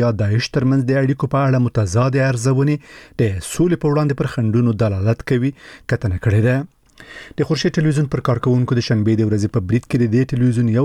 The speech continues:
خبریال او د تخنیک د برخې یو کارکوونکی ووژل شول او اووه تنه نور ژوبل شول. داعش پر دغه برید سربیره په دې وروستیو کې په کابل کې پر یوه روغتون له برید پرته چې جګپوړو افغان چارواکو یې طالبان مسؤل بللي وو،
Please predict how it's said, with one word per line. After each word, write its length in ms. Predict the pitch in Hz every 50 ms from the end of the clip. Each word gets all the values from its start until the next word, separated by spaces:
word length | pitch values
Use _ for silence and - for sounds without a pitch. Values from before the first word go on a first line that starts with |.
| - -
خبریال 420 | 156 131 135 131 139 135 127 127
او 40 | 123 127 131
د 60 | 127 -
تخنیک 320 | 127 107 - 139 131 117 107
د 120 | 104 92
برخې 260 | 101 98 - - 113 104
یو 100 | 101 95 -
کارکوونکی 560 | 113 101 - - 110 101 104 104 - - 107 101 101
ووژل 440 | 113 123 131 139 135 120 131 123 - -
شول 200 | 147 127 127 127
او 20 |
اووه 320 | 127 120 113 107 107 156 - 127
تنه 120 | 107 95 98
نور 200 | 101 98 90 85 95
ژوبل 260 | 101 90 92 95 90 -
شول. 180 | - 131 127 131 - _ _ _ - - - - - - - - - - 123
داعش 200 | 120 123 117 - - 110
پر 100 | 107 98 120
دغه 140 | 101 104 98
برید 180 | 98 104 - - -
سربیره 420 | 101 95 87 110 113 123 135 143
په 140 | - 139 131
دې 60 | 135 127
وروستیو 340 | 127 131 - - 147 139 135 -
کې 160 | - 107 -
په 80 | - -
کابل 240 | 113 98 104 104 95
کې 80 | - - -
پر 120 | 107 101 98
یوه 260 | 95 98 101 98 98
روغتون 420 | 101 101 - - - - 143 123 104 104
له 100 | 101 85
برید 200 | 107 110 - - - 123
پرته 240 | 135 135 151 135
چې 80 | - 151 135 - - - - - - 127 107 117
جګپوړو 440 | 123 - - - 151 143 139 135 123
افغان 280 | 113 123 131 127 -
چارواکو 380 | 123 113 113 120 113 - 127 117
یې 100 | 110 - 104
طالبان 380 | 95 95 101 104 101 98 98 95
مسؤل 280 | - - - 127 131 123 127
بللي 280 | 131 135 135 131 131
وو، 80 | 135